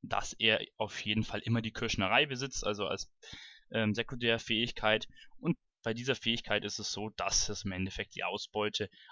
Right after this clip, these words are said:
aus der, äh, Scheune, also sprich die Produktivität der Scheune, äh, erhöhen kann. Und dementsprechend ist es, denke ich mal, recht praktisch, wenn man sich diesen hier holt.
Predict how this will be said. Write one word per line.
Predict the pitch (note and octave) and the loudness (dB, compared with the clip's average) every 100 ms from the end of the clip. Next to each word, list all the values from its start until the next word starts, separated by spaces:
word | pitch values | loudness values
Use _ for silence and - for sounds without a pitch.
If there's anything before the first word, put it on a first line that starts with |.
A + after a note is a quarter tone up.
| - | -10
aus | G2 G2+ G#2+ - | -6 -4 -4 -2
der, | G2+ G2 G2 F#2 - _ | 0 2 2 0 -10 _
äh, | G2+ F#2+ | -6 0
Scheune, | - A2 A#2 | 2 4 4
also | G2 | 2
sprich | - - - | -6 -8 -14
die | |
Produktivität | A#2 G#2+ G#2 G#2 - G#2 G2 - A#2 B2 | -12 -10 -10 -8 -8 -8 -10 0 2 2
der | A2+ | 2
Scheune, | - G#2 G#2+ A2 - - - - - | 4 6 6 4 2 -12 -20 -12 -4
äh, | G#2+ G2+ | 0 2
erhöhen | - G2 C#3 F3 | 0 -2 2 2
kann. | E3 - B2 C3 - - | 4 4 6 6 2 -4
Und | F#3 | 4
dementsprechend | A#2 A2 - - G2 G2 G#2+ | 6 6 6 0 -4 -2 -4
ist | A#2 | -4
es, | B2 - | -6 0
denke | G#2+ A2 | 2 2
ich | |
mal, | G#2+ G2+ F#2 F#2 | 2 0 -2 4
recht | G#2+ - - | 4 4 -6
praktisch, | - G#2+ - A2 - | 0 0 0 0 0
wenn | G2 F#2 | 2 0
man | F#2+ | 0
sich | F2 - | -2 -8
diesen | - F#2 F#2 | -12 -6 -6
hier | G2 G2 F2+ | -4 -6 -4
holt. | G#2+ G#2 - | -2 0 -2